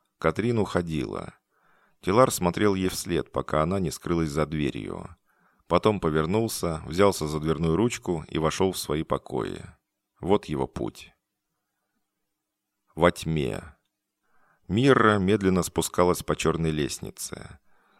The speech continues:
Она плотнее завернулась в подбитый мехом плащ и опиралась на крепкую трость. Она аккуратно сняла охранные чары, прежде чем войти сюда,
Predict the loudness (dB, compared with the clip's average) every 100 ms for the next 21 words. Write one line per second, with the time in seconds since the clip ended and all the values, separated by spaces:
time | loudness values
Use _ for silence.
0 | _ -2 2 2 4 2 2 0 2 2
1 | 2 2 2 0 -2 -2 -2 -2 -4 -2
2 | -2 -2 -8 -4 0 2 0 -4 -6 -8
3 | -2 2 4 4 0 -4 -4 -4 -2 -4
4 | -2 -2 -2 -2 -10 -16 -20 _ _ _
5 | _ _ _ 0 2 4 4 4 4 4
6 | 2 -2 -4 -2 0 0 2 0 2 0
7 | -2 0 0 0 -2 0 0 -2 -6 -4
8 | -2 -2 -2 -8 -6 -8 -6 -8 -10